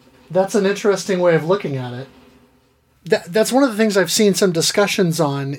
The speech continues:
with regards to shoot 'em ups on mobile devices. And some people are very against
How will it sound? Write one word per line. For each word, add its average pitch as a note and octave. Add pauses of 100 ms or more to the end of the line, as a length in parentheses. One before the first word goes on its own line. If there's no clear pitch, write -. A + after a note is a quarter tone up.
with D#3+
regards D3
to C#3 (540)
shoot G#3+
'em F3+
ups E3
on C#3+
mobile D3+
devices. C3 (440)
And B2+
some F#3
people E3+
are C3+ (920)
very E3+
against D#3+